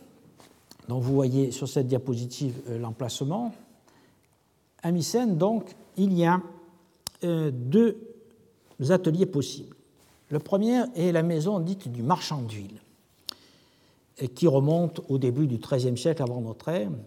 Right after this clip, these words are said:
et qui a détruite, a été détruite par un incendie vers le milieu du siècle. Cette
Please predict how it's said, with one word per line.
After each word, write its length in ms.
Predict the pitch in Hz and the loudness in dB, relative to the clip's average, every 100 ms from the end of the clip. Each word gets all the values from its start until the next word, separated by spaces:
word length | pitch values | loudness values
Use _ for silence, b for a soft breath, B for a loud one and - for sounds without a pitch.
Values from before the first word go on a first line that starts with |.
| - | -6
et 80 | 156 | -4
qui 160 | 156 185 | 2 2
a 80 | |
détruite, 460 | 170 156 156 214 208 - - - _ | 4 2 2 0 -2 -6 -20 -20 _
a 60 | 143 | 0
été 200 | 151 156 | 2 4
détruite 380 | 143 - 220 - | 2 2 -2 4
par 240 | 170 143 | 4 4
un 160 | 127 127 | 2 2
incendie 640 | 160 - 120 95 101 139 - | 2 0 -6 -6 -8 -10 -8
vers 180 | 117 147 | 2 4
le 80 | 127 | 4
milieu 300 | 123 123 147 | 2 0 0
du 120 | 113 | -2
siècle. 260 | - - - _ _ _ _ _ _ _ _ - b b b b | -8 -12 -18 _ _ _ _ _ _ _ _ -20 b b b b
Cette 340 | - 143 - | -4 -4 -2